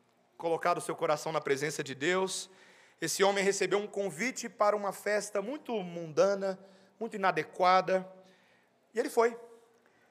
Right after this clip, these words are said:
E assim que ele chegou nessa festa, ele logo foi recebido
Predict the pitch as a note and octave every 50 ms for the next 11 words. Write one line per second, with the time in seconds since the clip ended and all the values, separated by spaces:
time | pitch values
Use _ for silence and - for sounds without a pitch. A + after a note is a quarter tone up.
0 | _ _ - G#3+ G#3+ G#3+ - C#4+ D4+ D4 D4 C#4 B3 - C4+ B3+ G3+ A3+ A#3+ B3
1 | A#3+ A#3 A#3 - A3 G3+ G#3 - A#3 A#3+ B3 B3 B3 - B3+ A#3+ A3+ A3+ A3+ G#3
2 | A3 B3 B3+ A#3 - - A#3+ A3 A3 A3 A3 A3 E3+ G3 A#3+ A#3+ A#3 G#3+